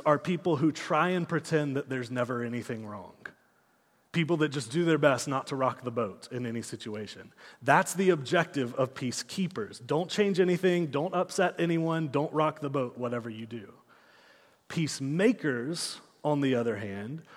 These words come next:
are willing to rock the boat if it means that things get set right that need to get set right. That's what peacemakers do, whether it's at an interpersonal level or at a societal level.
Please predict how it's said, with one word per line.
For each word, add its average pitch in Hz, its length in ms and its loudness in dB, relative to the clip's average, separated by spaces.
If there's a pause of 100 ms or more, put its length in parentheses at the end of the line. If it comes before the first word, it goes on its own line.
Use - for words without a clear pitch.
(100)
are 143 140 6
willing 147 320 4
to 147 140 -4
rock 160 500 4
the 151 120 0
boat 117 420 -2
if 139 180 -4
it 123 100 -6
means 139 360 -2
that 127 140 -4
things 160 380 -2
get 147 220 -2
set - 340 0
right 120 320 -2
that 110 140 -8
need 117 220 -6
to 123 60 -8
get 110 200 -10
set 104 260 -8
right. 92 440 -14 (1120)
That's - 160 0
what 160 140 4
peacemakers 139 920 -2 (180)
do, 107 320 -6 (440)
whether 143 260 8
it's 135 160 2
at 135 120 4
an 127 120 4
interpersonal 196 840 4
level 196 420 4
or 156 160 0
at 135 140 2
a 135 60 2
societal 127 920 -2 (300)
level. 113 440 -4